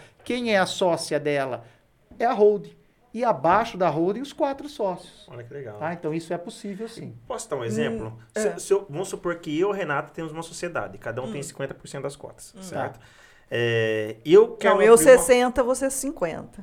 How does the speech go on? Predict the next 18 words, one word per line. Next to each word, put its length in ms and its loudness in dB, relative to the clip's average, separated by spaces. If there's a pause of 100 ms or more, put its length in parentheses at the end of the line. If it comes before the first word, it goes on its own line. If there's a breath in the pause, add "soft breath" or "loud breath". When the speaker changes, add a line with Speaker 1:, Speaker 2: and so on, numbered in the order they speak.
(160)
Speaker 3:
Ou 240 12
Speaker 1:
Isso. 80 12
Speaker 3:
eu 120 12
sessenta, 380 2
você 200 2
Speaker 1:
Você 60 0
Speaker 3:
quarenta. 520 8
Speaker 1:
quarenta. 480 -2
Speaker 2:
<laughs> 20 -2
Mas 300 8
eu 220 10
quero 380 8
abrir 460 0
a 60 6
holding, 640 -8
e 60 -4
essa 240 -2
holding 500 -6